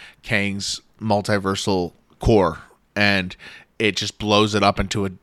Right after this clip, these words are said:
giant situation, and that's where she leaves it. And this is where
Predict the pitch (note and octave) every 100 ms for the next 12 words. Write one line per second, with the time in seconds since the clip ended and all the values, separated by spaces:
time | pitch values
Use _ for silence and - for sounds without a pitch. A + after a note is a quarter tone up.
0 | _ - - - C#3+ C3 A2+ - A#2 A2+
1 | A2 G#2+ - G2 F#2 _ - - - -
2 | G#2 G#2 G2+ G2 - - _ G2 A2+ A2+
3 | A#2 - G#2+ G#2 A2 G#2+ G2 - - -
4 | - - A2 A2+ A2+ G#2 G#2+ G#2 G2+ G2